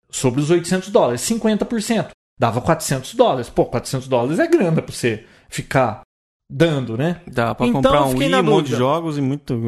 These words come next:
Speaker 1: Ah, e
Speaker 2: muito
Speaker 1: outra, tava com o Wii também,
Speaker 2: É,
Speaker 1: né?
Speaker 2: tava com
Speaker 1: Putz, bom, então eu pensei assim, eu vou declarar o iMac, né? Porque da outra vez eu declarei o notebook, eu não sei, parece que você vai declarar, eles ficam lá na sua declaração, não dão bola pro resto.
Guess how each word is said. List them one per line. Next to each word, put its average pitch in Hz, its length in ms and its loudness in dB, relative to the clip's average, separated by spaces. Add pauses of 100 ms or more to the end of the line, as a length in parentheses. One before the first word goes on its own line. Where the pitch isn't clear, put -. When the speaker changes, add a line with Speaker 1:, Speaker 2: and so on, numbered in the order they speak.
Speaker 1:
Ah, 190 140 2
e 190 40 -2
Speaker 2:
muito 185 120 2
Speaker 1:
outra, 208 240 -2
tava 151 200 -6
com 254 120 -6
o - 20 0
Wii 254 180 0
também, 180 420 -2
Speaker 2:
É, 123 260 0
Speaker 1:
né? 131 60 -4
Speaker 2:
tava 151 160 -2
com - 80 -
Speaker 1:
Putz, - 340 -4 (180)
bom, 180 320 -2 (240)
então 277 540 0 (260)
eu 262 140 0
pensei 254 380 2
assim, 151 420 -2 (320)
eu 247 200 0
vou 202 220 2
declarar 160 540 2
o 151 80 4
iMac, 165 480 -2
né? 175 200 -2
Porque 311 340 -4
da 302 80 4
outra 339 240 2
vez 269 200 0
eu 269 60 0
declarei 208 400 2
o 190 60 0
notebook, 175 640 -2
eu 226 60 2
não 339 100 -2
sei, 247 300 -2
parece - 260 -2
que - 80 -12
você 233 80 -2
vai 214 120 0
declarar, 175 500 2
eles - 480 -8 (400)
ficam 185 460 -4
lá 170 120 0
na 160 100 -2
sua 170 160 -6
declaração, 156 500 0
não 233 120 -4
dão 226 160 -4
bola 190 220 0
pro 202 140 -4
resto. 131 340 -6